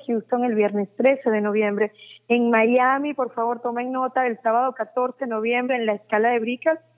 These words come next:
y Orlando, la ciudad de Orlando maravillosa, el domingo quince de noviembre. Así que, bueno, muchísimas gracias por tu tiempo y vamos a continuar por, con muchísimo más de nuestro programa B B C Radio a través de Actualidad diez veinte, diez cuarenta A M.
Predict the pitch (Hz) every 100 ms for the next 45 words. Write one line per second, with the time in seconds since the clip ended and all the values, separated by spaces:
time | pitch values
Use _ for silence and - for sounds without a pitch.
0 | - _ 269 311 320 254 269 285 262 247
1 | 269 - 240 226 214 185 202 233 233 254
2 | 262 233 247 254 247 269 233 220 220 226
3 | 233 262 262 - 254 233 262 233 202 202
4 | - - - - _ 220 262 247 247 233
5 | 277 330 240 233 220 262 294 262 285 294
6 | 294 - 277 285 320 330 - _ 240 226
7 | 220 269 294 262 226 208 208 277 269 -
8 | - 240 220 220 208 277 254 208 233 254
9 | 233 214 208 190 190 214 262 - - -
10 | - 208 214 214 240 226 226 262 247 226
11 | 196 233 247 226 202 196 202 220 233 233
12 | 240 233 220 196 220 208 214 208 226 -
13 | _ _ 202 190 180 180